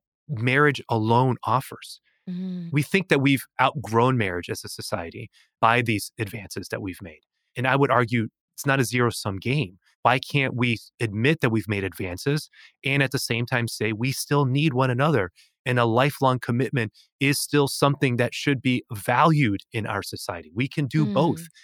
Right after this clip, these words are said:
Speaker 1: It doesn't take away from one from the other. And so if we operate from that,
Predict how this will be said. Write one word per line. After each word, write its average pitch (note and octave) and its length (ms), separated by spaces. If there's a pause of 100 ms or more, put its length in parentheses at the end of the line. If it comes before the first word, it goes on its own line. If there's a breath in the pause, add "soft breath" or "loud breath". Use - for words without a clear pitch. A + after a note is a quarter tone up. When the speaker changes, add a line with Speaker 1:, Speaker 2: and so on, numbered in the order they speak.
(140 soft breath)
Speaker 1:
It C3 100
doesn't D3+ 320
take D3 220 (100)
away B2+ 280
from A2 280
one A#2 160
from A#2 160
the A2 160
other. A2+ 260 (500)
And C3 120
so C3+ 300 (240)
if C#3 160
we D3 240
operate E3 400
from A2 220
that, B2+ 320